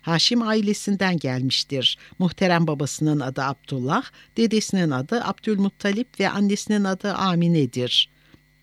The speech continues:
Peygamber Efendimizin baba tarafından mübarek nesepleri şöyledir. Hazreti Muhammed sallallahu aleyhi ve sellem İbni Abdullah, İbni Abdülmuttalip,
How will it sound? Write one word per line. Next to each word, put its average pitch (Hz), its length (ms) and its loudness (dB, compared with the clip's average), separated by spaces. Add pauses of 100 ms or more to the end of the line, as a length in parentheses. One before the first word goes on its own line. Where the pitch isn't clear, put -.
(360)
Peygamber 262 520 4
Efendimizin 143 720 2
baba 170 200 0
tarafından 139 600 -2
mübarek 175 540 0
nesepleri 220 640 0
şöyledir. 135 840 0 (300)
Hazreti 254 480 0
Muhammed 147 460 2
sallallahu 147 720 -2
aleyhi 139 340 -2
ve 135 80 -2
sellem 151 500 -2 (300)
İbni 240 400 4
Abdullah, 175 580 -2 (140)
İbni 208 460 0
Abdülmuttalip, 170 880 -2